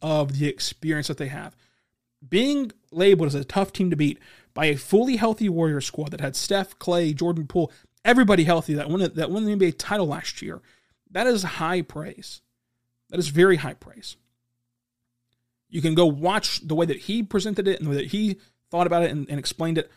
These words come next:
on Twitter at Radlin underscore Styles. But I thought that was great to, to hear the praise from Steph Curry.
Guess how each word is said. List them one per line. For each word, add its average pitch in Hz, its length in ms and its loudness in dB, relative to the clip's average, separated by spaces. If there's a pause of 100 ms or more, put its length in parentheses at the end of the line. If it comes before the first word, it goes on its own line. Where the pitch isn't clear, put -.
(220)
on 156 160 -2
Twitter 151 300 -2
at 151 160 -6
Radlin 147 340 -6
underscore 139 300 -10
Styles. 143 400 -6 (400)
But 160 360 0
I 170 60 -12
thought 160 160 -6
that 165 60 -2
was 135 160 -2
great 160 480 0 (420)
to, 143 440 0
to 143 140 -4
hear 156 240 -2
the 151 80 -2
praise 147 500 -4
from 143 420 -4
Steph - 340 -8
Curry. 190 320 0